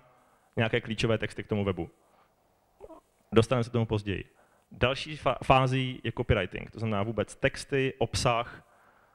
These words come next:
to, co všechno vlastně najdete v tom webu.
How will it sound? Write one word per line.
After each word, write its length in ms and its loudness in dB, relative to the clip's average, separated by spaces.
to, 140 6
co 100 -6
všechno 280 -2
vlastně 240 -2
najdete 260 -2
v 40 -4
tom 140 -2
webu. 280 -2